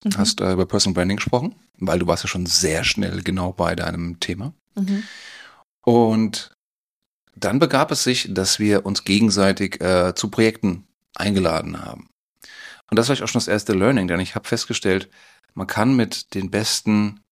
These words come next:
Speaker 2: Ideen in eine Partnerschaft gehen, die besten Vorstellungen.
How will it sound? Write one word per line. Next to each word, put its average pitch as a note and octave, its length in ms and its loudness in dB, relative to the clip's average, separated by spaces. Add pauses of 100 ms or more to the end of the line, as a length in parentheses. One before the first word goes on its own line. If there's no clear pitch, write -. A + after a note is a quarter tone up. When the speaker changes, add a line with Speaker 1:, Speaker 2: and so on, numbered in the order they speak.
(800)
Speaker 2:
Ideen G2 500 2
in E2 80 -4
eine F#2 140 -2
Partnerschaft F2+ 720 -4
gehen, E2+ 200 -6
die E2+ 60 -4
besten F#2 360 -2
Vorstellungen. E2+ 640 -6